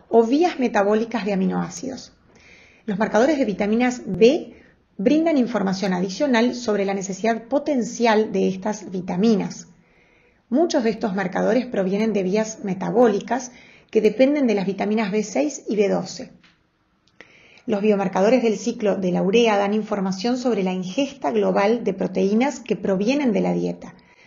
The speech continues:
su utilización y su eliminación,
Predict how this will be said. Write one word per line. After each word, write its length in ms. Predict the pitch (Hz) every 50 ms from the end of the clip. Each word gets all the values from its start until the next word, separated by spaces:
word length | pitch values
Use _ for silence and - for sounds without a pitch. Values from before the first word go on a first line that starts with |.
| - - _ _ _
su 200 | - - 226 220
utilización 960 | 214 214 220 196 190 185 190 196 180 - - 226 220 226 247 269 285 285 - - - - - _ _
y 120 | - 214
su 120 | - - 208
eliminación, 840 | 190 190 180 180 180 185 175 - - 247 220 190 170 170 - -